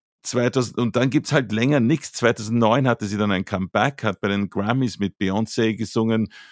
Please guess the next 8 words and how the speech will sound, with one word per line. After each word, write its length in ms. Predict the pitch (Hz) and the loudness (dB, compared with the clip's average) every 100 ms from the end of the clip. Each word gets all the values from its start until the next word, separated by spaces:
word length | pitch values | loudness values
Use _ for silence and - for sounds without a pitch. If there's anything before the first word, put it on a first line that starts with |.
| - _ _ _ | -20 _ _ _
und 380 | - 107 107 101 | 0 2 2 0
sich 240 | - 113 - | -2 -4 -2
dann, 360 | 104 113 117 - _ | -2 0 -2 -6 _
äh, 400 | - 101 98 95 85 | -2 2 4 4 0
vom 320 | - - 104 - | -4 -2 -2 -2
Touren 480 | 117 131 120 104 - | 0 2 2 0 -4
zurückgezogen. 1000 | - 107 104 - 92 - 80 55 - 95 | -2 0 0 -2 -6 -4 -6 -8 -12 -14
Und, 380 | - 90 85 - | -8 -6 -6 -12